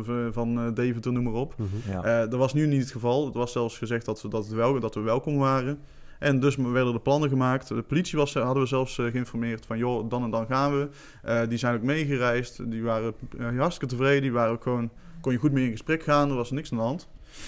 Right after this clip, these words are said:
Speaker 1: En, eh, we komen op, eh, Amsterdam Centrale aan en we horen, ja, we, we moeten eerst even heel lang wachten in die, in die trein. Dan, daarna moeten we eruit. En ja, ik heb geen sta-, geen, eh, trap naar beneden of zo gezien naar de stationshal. Ik heb echt alleen maar politieagenten gezien.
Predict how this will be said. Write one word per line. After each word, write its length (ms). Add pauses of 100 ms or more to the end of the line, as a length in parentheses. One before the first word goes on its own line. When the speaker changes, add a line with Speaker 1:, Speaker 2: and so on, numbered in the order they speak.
(220)
Speaker 1:
En, 260
eh, 120
we 80
komen 360
op, 200
eh, 460
Amsterdam 340
Centrale 460
aan 180
en 120
we 60
horen, 400
ja, 240
we, 200 (100)
we 100
moeten 400
eerst 200
even 220
heel 140
lang 200
wachten 300
in 60
die, 240
in 60
die 100
trein. 380 (280)
Dan, 240
daarna 200
moeten 200
we 60
eruit. 280
En 300 (100)
ja, 200
ik 160
heb 160
geen 260
sta-, 360
geen, 380 (340)
eh, 120
trap 360
naar 180
beneden 360
of 80
zo 220
gezien 220
naar 100
de 60
stationshal. 540
Ik 60
heb 140
echt 120
alleen 140
maar 140
politieagenten 520
gezien. 260